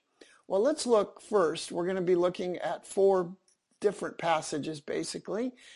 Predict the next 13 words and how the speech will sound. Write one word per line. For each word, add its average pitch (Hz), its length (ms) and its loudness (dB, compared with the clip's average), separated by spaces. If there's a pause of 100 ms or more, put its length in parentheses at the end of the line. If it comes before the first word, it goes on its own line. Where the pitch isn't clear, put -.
(160)
And 185 160 -2
so 185 380 6
the 190 160 -2
first 277 360 -4
one 180 300 -6 (260)
is 185 340 2
James 247 840 -2
chapter 214 720 -2
five, - 560 -4 (480)
verses 165 500 -2
sixteen 190 800 -6 (280)
through 170 140 -6
seventeen. - 720 -6